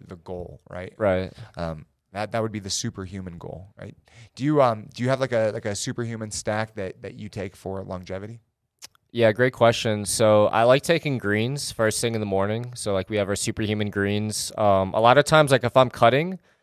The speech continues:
Speaker 2: I will not eat breakfast before I train. Greens kinda keep me full. Um, I love taking protein just to get my protein quota in throughout the day. And then I love taking a sleep product. So, like, kinda just, you know, morning, pre-workout, nighttime routine.
Speaker 1: Nice.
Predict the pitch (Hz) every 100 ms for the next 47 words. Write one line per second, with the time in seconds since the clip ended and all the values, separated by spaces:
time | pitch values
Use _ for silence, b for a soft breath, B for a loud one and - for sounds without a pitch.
0 | _ _ _ 123 123 120 120 120 110 113
1 | 120 120 110 110 104 - 110 110 - 110
2 | 104 - 101 101 107 104 104 107 - 110
3 | 101 117 104 104 - 101 101 104 - _
4 | _ _ _ 95 95 90 87 - 113 123
5 | 143 127 117 - 104 107 120 110 107 -
6 | 104 101 98 - 101 - 101 104 98 98
7 | 95 101 98 101 92 92 95 95 95 98
8 | 98 98 101 110 110 107 98 85 - 107
9 | 98 - 80 78 78 - - - 92 85
10 | 85 85 - 113 104 95 92 - 98 87
11 | 85 98 107 117 117 117 113 110 _ 117
12 | 104 98 92 98 95 95 - 90 - 87
13 | 87 - 92 92 98 _ 82 78 78 -